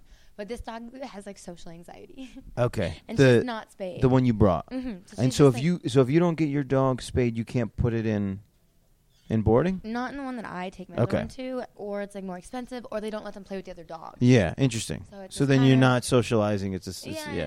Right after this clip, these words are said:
Speaker 1: like, it'd be more miserable for her
Speaker 2: Yeah.
Speaker 1: in, like, a cage at night than
Speaker 2: Got it.
Speaker 1: just
Speaker 2: So
Speaker 1: being in
Speaker 2: dude, so dude's chill. He goes around. They took his balls. He just chills with people. He's
Speaker 1: Yeah.
Speaker 2: doing his thing with
Speaker 1: Yeah.
Speaker 2: other dogs. S-,
Speaker 1: Exactly.
Speaker 2: well, okay, so you got two Aussies, then what else?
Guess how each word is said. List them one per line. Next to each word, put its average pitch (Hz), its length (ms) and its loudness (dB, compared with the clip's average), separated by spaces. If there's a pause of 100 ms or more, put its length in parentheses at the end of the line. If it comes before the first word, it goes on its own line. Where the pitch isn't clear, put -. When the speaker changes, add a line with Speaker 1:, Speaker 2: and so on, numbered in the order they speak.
Speaker 1:
like, - 60 -14
it'd 254 120 -16
be 254 100 -16
more 247 140 -14
miserable 226 320 -16
for 196 120 -18
her 190 460 -10
Speaker 2:
Yeah. 101 220 2
Speaker 1:
in, 101 120 -10
like, 185 140 -14
a 175 40 -20
cage 170 480 -16
at - 100 -20
night 175 400 -18
than 170 160 -18
Speaker 2:
Got 101 320 0
it. - 60 -12
Speaker 1:
just - 160 -20 (340)
Speaker 2:
So 135 260 4
Speaker 1:
being - 20 4
in 123 40 -8 (400)
Speaker 2:
dude, 98 80 -8
so 135 140 2
dude's 147 420 6
chill. 127 360 4
He 117 120 0
goes 120 300 4
around. 104 540 2
They 98 80 -2
took 104 160 -6
his 104 100 -2
balls. 92 420 2
He 92 140 -6
just 92 200 -6
chills 87 240 -4
with 82 100 -10
people. 82 320 -6
He's 78 160 -8
Speaker 1:
Yeah. - 60 -14
Speaker 2:
doing 82 120 -6
his 80 140 -10
thing - 280 -12
with 78 120 -10
Speaker 1:
Yeah. 78 60 -4
Speaker 2:
other 71 120 -6
dogs. - 500 -10
S-, 233 60 -18 (180)
Speaker 1:
Exactly. - 220 -14
Speaker 2:
well, 110 140 0
okay, 107 160 -2
so - 120 -8
you 95 80 -4
got 98 120 -4
two 147 140 0
Aussies, 117 300 2
then 110 160 0
what 101 140 0
else? - 260 -6